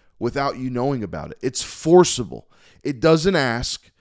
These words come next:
It doesn't give you an option. It begins to force its way on you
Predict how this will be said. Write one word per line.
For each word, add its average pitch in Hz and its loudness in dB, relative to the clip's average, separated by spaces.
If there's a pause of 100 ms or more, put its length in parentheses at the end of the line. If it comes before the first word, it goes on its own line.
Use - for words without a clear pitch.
(260)
It 131 -4
doesn't 151 2
give 147 -2
you 160 2
an 151 2
option. 117 -4
It 127 -4
begins 139 -2
to 131 -4
force 160 2
its 139 -4
way 131 0
on 87 -8
you 78 -14